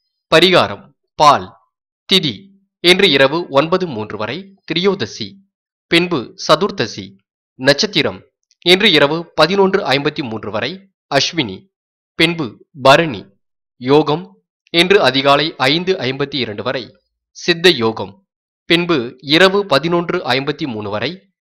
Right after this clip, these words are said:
மரண யோகம், பின்பு சித்த யோகம். சந்திராஷ்டமம் உத்திரம் மற்றும் அஸ்தம். மேஷம், மேஷம் ராசி நேயர்கள், இன்று காரிய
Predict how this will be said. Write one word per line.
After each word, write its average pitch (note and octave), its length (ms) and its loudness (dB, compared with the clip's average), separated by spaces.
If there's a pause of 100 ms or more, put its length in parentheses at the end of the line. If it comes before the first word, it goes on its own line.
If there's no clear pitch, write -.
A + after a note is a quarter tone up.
மரண D3+ 420 4
யோகம், A2 360 -6 (600)
பின்பு G#3 280 2 (100)
சித்த D#3+ 420 -4
யோகம். G#2 360 -6 (560)
சந்திராஷ்டமம் F3+ 800 2 (520)
உத்திரம் F#3+ 460 2
மற்றும் A#2 400 -8 (400)
அஸ்தம். D3 460 0 (1000)
மேஷம், D3+ 500 2 (560)
மேஷம் E3 500 2
ராசி A2 320 -4
நேயர்கள், G2 420 -12 (600)
இன்று E3 200 2
காரிய G3 340 6